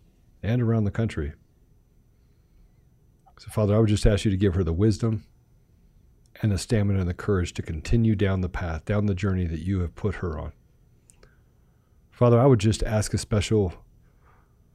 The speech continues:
hand on Lieutenant Colonel Steve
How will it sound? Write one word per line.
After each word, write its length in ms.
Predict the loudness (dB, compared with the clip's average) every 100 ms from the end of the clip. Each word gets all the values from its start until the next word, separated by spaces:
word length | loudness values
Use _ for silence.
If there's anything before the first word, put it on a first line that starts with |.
| _ _ _ _ _ _ _ _ -12
hand 440 | 0 2 4 2 -2
on 460 | -2 -2 -2 -6 -10 -20 _ _ _ _ _ _ _ _ _ _ _ _ _ _ _ -4
Lieutenant 360 | 2 4 2
Colonel 320 | 0 0 0
Steve 500 | -2 0 2 2 0